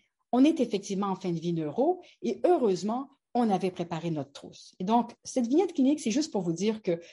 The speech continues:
les cas dont je vous parle, les Parkinson avancés, les déments avancés, les A V C sévères, les S L A en bout de course, il faut avoir au chevet, quel que soit le milieu de soins,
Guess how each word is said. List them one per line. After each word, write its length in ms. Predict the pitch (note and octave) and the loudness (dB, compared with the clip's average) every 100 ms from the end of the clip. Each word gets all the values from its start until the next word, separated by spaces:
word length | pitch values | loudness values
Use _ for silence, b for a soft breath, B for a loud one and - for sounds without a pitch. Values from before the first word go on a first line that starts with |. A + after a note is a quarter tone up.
| B B - | B B -2
les 240 | B3+ E4 | 2 2
cas 160 | F4+ E4+ | 4 4
dont 120 | A#3+ | 4
je 80 | E3+ | 2
vous 140 | F3 | -2
parle, 280 | E3+ E3 F3+ | -2 -6 -4
les 80 | G3+ | -2
Parkinson 640 | D4 C#4 C4 G#3+ - G3+ | -4 0 2 2 0 -2
avancés, 500 | E3 D3+ C#3 - E3+ | -2 -4 -8 -6 -2
les 120 | F3 | 0
déments 340 | F#3+ C#4 B3 A3+ | 2 4 4 2
avancés, 560 | E3 D3+ C3+ - - - B B - | -2 -4 -10 -12 -16 -18 B B 0
les 180 | A#3+ | 2
A 80 | D4 | 2
V 140 | C4 A3+ | 2 0
C 180 | - | -2
sévères, 680 | G3 D#3+ C#3+ C3+ C3+ - - _ B B | -4 -4 -6 -6 -8 -12 -18 _ B B
les 80 | C4 | 2
S 180 | C#4 | 2
L 160 | C4 A3 | 2 2
A 80 | G3+ | 2
en 80 | E3 | 0
bout 140 | D#3+ | -6
de 60 | - | -8
course, 400 | D#3 D3+ - - b | -6 -6 -8 -14 b
il 80 | C#4+ | -4
faut 180 | C#4+ G4 | 2 4
avoir 480 | A3+ E3+ F3 F3 G3+ | 2 2 0 0 0
au 80 | G3+ | -2
chevet, 420 | - D3+ D#3 E3 | -2 -4 -4 -2
quel 140 | D#4 C#4+ | 0 2
que 100 | A3+ | 0
soit 160 | A3 | 0
le 100 | G3 | 2
milieu 300 | F3+ D#3+ D3+ | 2 0 -4
de 40 | C#3 | -8
soins, 320 | - D#3 | -8 -10